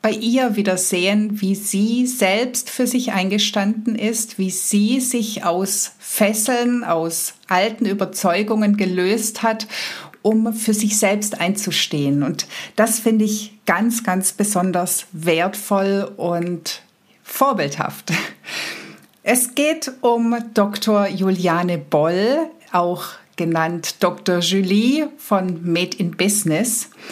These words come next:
Julie ist ursprünglich in der Orthopädie und Unfallchirurgie gewesen, hat es aber zwanzig zwanzig verlassen und ihr eigenes Unternehmen Made in Business gegründet. Inzwischen führt sie das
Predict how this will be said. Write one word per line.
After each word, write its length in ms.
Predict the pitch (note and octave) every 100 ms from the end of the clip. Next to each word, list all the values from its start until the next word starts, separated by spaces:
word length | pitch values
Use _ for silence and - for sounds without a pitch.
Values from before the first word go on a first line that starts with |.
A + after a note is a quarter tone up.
| - - - - -
Julie 500 | A#3+ A#3 C4+ B3 C4
ist 500 | B3+ - - - - - _ _ _
ursprünglich 1000 | A#3+ D4 F4 - - A#3+ A3+ A3 G#3+ -
in 140 | F#3+ F3
der 280 | E3 D#3 -
Orthopädie 720 | F3+ - - E3+ F3 G#3 G#3
und 220 | E3 D#3
Unfallchirurgie 880 | F3 A#3+ C4 B3+ - A#3 A3 G#3+ G#3+
gewesen, 600 | G#3 F#3+ F3+ G3+ G3+ F3
hat 160 | E3 E3
es 180 | -
aber 220 | E3+ E3 -
zwanzig 520 | - F3+ A3 G#3+ G#3
zwanzig 480 | - E3+ G3+ G#3 -
verlassen 840 | E3+ D#3+ D#3 G3+ - B3 B3+ - - - -
und 460 | G#3+ A#3 A3+ G#3+ G#3
ihr 340 | A3+ A3 A3
eigenes 600 | E3+ F3 G3 F#3 F3+ -
Unternehmen 880 | - G3 G#3 A#3+ F#3 C#3+ D#3+ E3+ E3 - D#3+
Made 260 | D3 D3
in 100 | G3+
Business 420 | G#3 G3+ D#3+ D3 -
gegründet. 720 | C#3+ - D3+ C#3+ C#3+ - - - - - - - _
Inzwischen 640 | - G3 - A#3 B3 D#4 E4+ F4+ F#4
führt 360 | - - F3 -
sie 100 | B3
das 300 | C4+ C4+